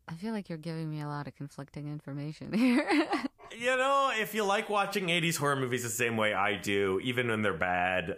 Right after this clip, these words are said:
Speaker 2: um, it's not terrible. It's just, like, the movie, it's eighty-one, so it's very early in the slasher craze. Uh, still early. It's, like, if, like, has no interest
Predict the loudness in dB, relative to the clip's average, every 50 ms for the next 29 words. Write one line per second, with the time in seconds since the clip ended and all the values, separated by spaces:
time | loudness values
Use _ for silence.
0 | -6 -4 -2 0 0 0 -2 -4 -6 -10 -12 -16 -16 -8 -4 -2 0 2 2 2
1 | 0 -2 -6 -6 -2 0 0 2 0 0 0 0 0 0 -2 -4 -8 -14 -20 -20
2 | _ _ _ _ -2 -2 -2 -2 -2 -4 0 2 2 2 0 0 0 0 0 0
3 | 0 -2 -2 0 2 2 2 2 2 2 2 4 2 0 0 0 0 -2 0 -2
4 | -4 -4 -2 0 0 0 0 0 0 0 2 2 2 0 0 -2 -4 -4 -4 -6
5 | -6 -4 -2 0 0 0 0 0 0 0 0 0 2 2 2 2 0 0 -2 -2
6 | 0 0 0 0 0 0 -2 -4 -4 -4 -4 -2 0 0 0 0 0 0 -2 -2
7 | -2 -4 -4 -6 -8 -10 -14 -16 -20 -20 -20 -20 -12 -8 -4 -2 -2 0 0 0
8 | 0 0 2 2 2 2 2 2 2 2 2 2 0 -2 -2 -4 -4 0 2 2
9 | 2 0 -2 -6 -16 -20 _ _ _ _ _ _ _ _ _ _ _ _ _ _
10 | _ -2 0 0 0 -2 -6 -4 0 0 0 0 -2 -6 -10 -6 -2 -2 0 0
11 | 0 -2 -4 -8 -10 -4 -2 0 0 0 0 0 2 2 2 0 0 -2 -2 -2
12 | -2 -2 -2 -2 -4 -6 -8 -12